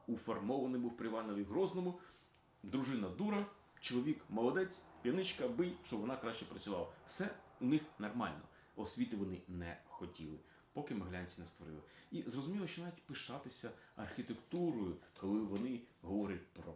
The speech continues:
Кремль і підписують за всі ці накази президентські їхні, там, Росія, Москва, Кремль, то вони ж прекрасно з-, розуміють, але нікому не можуть сказати, що Кремль, весь цей комплекс, це збудував італійський архітектор.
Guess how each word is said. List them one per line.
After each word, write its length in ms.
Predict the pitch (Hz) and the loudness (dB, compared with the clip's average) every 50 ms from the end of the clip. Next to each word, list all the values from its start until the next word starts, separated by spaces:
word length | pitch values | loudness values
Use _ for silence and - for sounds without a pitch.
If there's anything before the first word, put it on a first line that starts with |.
| - - | -12 -14
Кремль 400 | - - 90 117 131 110 101 95 | -4 0 2 2 4 4 2 2
і 140 | 95 - - | 0 -2 -6
підписують 720 | - 165 160 - 165 175 165 - - 123 127 127 107 101 | -6 -6 -4 -2 -2 -2 -2 0 0 0 0 0 -2 -2
за 120 | 101 107 107 - - - - | -2 -4 -4 -4 -10 -18 -18
всі 160 | - - 107 | -10 -8 -8
ці 140 | 101 - 107 | -6 -4 -2
накази 420 | 104 107 - - 90 101 98 - 101 | -2 -2 -2 0 0 0 2 0 -2
президентські 680 | - - 95 95 92 101 101 101 98 - - - 92 | -6 -4 -6 -4 0 2 2 2 0 -2 -6 -4 -4
їхні, 260 | 95 98 - 101 92 | -4 -4 -4 -8 -10
там, 180 | 82 - 90 87 87 - - - - - - - - _ - - | -6 -4 -4 -4 -6 -8 -18 -20 -20 -20 -20 -20 -20 _ -14 -10
Росія, 400 | 78 82 82 - 90 90 87 82 | -8 -6 -6 -4 -2 -2 -2 0
Москва, 380 | 82 80 - - - 87 - - | -2 -2 -4 -4 -4 -4 -4 -4
Кремль, 420 | - - 90 117 135 101 82 78 - - - - - - - - | -6 -2 2 2 2 2 2 -2 -6 -10 -16 -20 -20 -20 -20 -8
то 140 | - 131 135 | 0 2 2
вони 240 | 120 113 117 139 143 | 4 4 2 2 0
ж 120 | 139 - | -2 -6
прекрасно 540 | - 107 - - 139 160 190 - - 151 131 | -8 -10 -8 -6 -6 -6 -6 -4 -4 -4 -4
з-, 100 | 110 95 - - - | -4 -6 -10 -8 -6
розуміють, 720 | 110 117 107 95 101 98 95 98 123 160 170 151 120 - - | -4 -4 -4 -2 -2 -2 0 2 0 0 0 -4 -4 -6 -4
але 160 | - 101 95 | -4 -2 -2
нікому 300 | 95 92 90 123 123 117 | -2 -2 0 0 0 2
не 80 | 107 104 | 2 0
можуть 260 | 98 95 95 95 90 | 0 0 -2 -4 -6
сказати, 500 | - - - 90 90 98 80 - - 78 | -8 -6 -6 -4 -2 -2 -4 -4 -8 -10
що 220 | - - - - 71 - | -10 -10 -10 -10 -12 -10
Кремль, 480 | - - - 90 110 143 143 120 98 82 - - - - - | -12 -8 -4 0 0 2 2 0 -2 -4 -6 -10 -20 -20 -12
весь 140 | - 76 - | -12 -12 -10
цей 140 | - 73 69 | -10 -12 -12
комплекс, 440 | - - 113 117 120 120 120 - - | -2 0 0 0 0 0 -4 -6 -8
це 240 | - - 95 101 117 | -10 -2 0 0 0
збудував 460 | 98 98 104 98 107 131 139 156 170 | 0 -2 -2 -2 0 0 2 2 0
італійський 720 | 175 - 180 147 143 175 202 202 - - - - - - - - - - _ _ _ _ _ _ - | 0 2 0 0 2 2 0 0 -2 -4 -4 -6 -6 -6 -8 -14 -20 -20 _ _ _ _ _ _ -8
архітектор. 680 | 120 123 - - - - - 110 92 92 - - 80 | -6 -6 -6 -6 -8 -6 -4 -4 -4 -4 -6 -12 -14